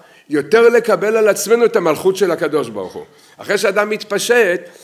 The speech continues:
קצת, וקיבל קצת, אה, הערה של הנשמה, אחרי זה הוא חוזר למציאות שלו,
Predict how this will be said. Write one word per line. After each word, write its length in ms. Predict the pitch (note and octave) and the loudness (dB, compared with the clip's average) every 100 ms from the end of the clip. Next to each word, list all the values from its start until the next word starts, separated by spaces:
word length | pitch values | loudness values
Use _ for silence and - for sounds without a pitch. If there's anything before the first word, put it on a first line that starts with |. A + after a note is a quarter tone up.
| - | -20
קצת, 220 | - C3+ | -6 -6
וקיבל 400 | C#3 C#3 C#3 F#3 | -6 -6 -4 -4
קצת, 260 | F3+ A#3 A#3 | -4 -6 -4
אה, 340 | B2+ A#2+ A#2+ | -2 -2 -2
הערה 280 | A#2 D#3 F#3 | -2 -2 -2
של 180 | D#3 C3+ | -2 -6
הנשמה, 600 | C3 B2 - D3 A3 F3+ F3 - - - | -4 -6 -6 -4 -2 -4 -8 -20 -20 -20
אחרי 220 | A2+ E3 | -6 -2
זה 60 | F#3+ | 0
הוא 80 | F3 | -2
חוזר 420 | D3 B2 G3+ C3 - - _ | -4 -2 -2 -2 -8 -20 _
למציאות 520 | A#2 A#2+ - D#3 F3+ | -8 -6 -6 -2 -2
שלו, 340 | - G3+ A#3 | 0 0 2